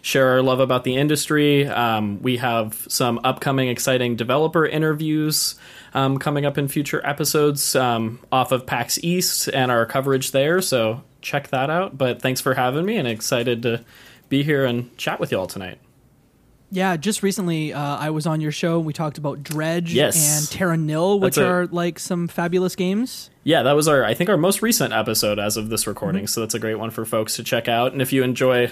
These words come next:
Speaker 1: Left Behind Game Club, um, I think we have, we have similar vibes, and, and Jacob, we, we joke that you're our resident guest host, 'cause I think you've been on <laughs> more than anybody, so there's a lot of crossover
Speaker 2: Yeah.
Speaker 1: between our
Speaker 2: I consider
Speaker 1: podcast
Speaker 2: your
Speaker 1: universes.
Speaker 2: show, like,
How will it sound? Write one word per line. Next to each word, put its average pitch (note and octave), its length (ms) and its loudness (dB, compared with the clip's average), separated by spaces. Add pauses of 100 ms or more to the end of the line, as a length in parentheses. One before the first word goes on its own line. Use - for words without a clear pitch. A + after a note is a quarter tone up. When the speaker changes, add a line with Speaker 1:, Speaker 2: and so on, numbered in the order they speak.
Speaker 1:
Left C3+ 180 0
Behind B2 280 0
Game A#2+ 240 0
Club, C#3 400 0 (500)
um, A2+ 460 0 (100)
I C3 60 -2
think A3 260 0
we G#3+ 160 4
have, G3+ 220 4
we D#3+ 140 4
have D3 120 4
similar G3 300 6
vibes, D3 360 4
and, C#3+ 140 4
and C#3+ 180 4
Jacob, D3+ 360 2
we, D3 140 4
we D3 140 2
joke C3+ 260 4
that D3 120 4
you're C#3 140 4
our C3 120 4
resident B2+ 460 2
guest A#2+ 300 0
host, A2+ 280 0
'cause B2 140 0
I A#2+ 80 4
think A#2+ 240 -4
you've A#2 140 -2
been B2 160 2
on A#2 460 0
<laughs> - 60 0
more E3 360 6
than C3+ 180 4
anybody, B2 600 4
so A2+ 380 4 (360)
there's C#3 120 4
a C#3+ 60 4
lot C3+ 140 4
of B2+ 60 -2
crossover A#2+ 680 2
Speaker 2:
Yeah. - 60 -16 (200)
Speaker 1:
between C3+ 300 2
our B2+ 120 2 (120)
Speaker 2:
I E3+ 160 4
consider C#3 180 2
Speaker 1:
podcast C3 120 4
Speaker 2:
your A#3 100 4
Speaker 1:
universes. C3+ 400 4
Speaker 2:
show, F3+ 160 4 (180)
like, D#3+ 260 -2